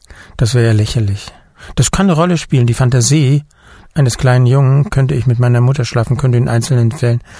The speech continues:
eine große Rolle spielen, aber das erklärt nicht die Universal-, Universalität dieses Problems. Äh, wie ist es,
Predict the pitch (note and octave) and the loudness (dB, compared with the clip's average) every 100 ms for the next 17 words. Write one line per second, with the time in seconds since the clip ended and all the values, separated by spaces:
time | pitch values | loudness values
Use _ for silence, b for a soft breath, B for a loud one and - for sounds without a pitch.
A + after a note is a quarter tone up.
0 | B B A#2 B2 A2+ A2+ B2 A#2 - A#2+ | B B -2 0 -2 -2 -2 -2 -2 -2
1 | C3+ A#2 A2 G2+ - A#2 A#2 A2+ - C3 | 0 0 0 -2 -2 -2 0 -2 -4 -4
2 | A#2+ A2 G#2+ A2 A2+ - - B2+ A2 A2+ | -2 0 0 0 -2 -4 -2 0 0 0
3 | G#2+ G#2 - A2+ - - B B B B | -2 -2 -2 -4 -4 -14 B B B B
4 | B - A#2+ A2 G#2+ - G#2+ A2+ A#2 A#2+ | B -4 -2 0 -2 -4 -2 0 0 -2
5 | - - B B _ B B B B2+ B | -6 -14 B B _ B B B -2 B
6 | B E3+ G#3 F3 F3 D3 | B -2 0 0 0 -2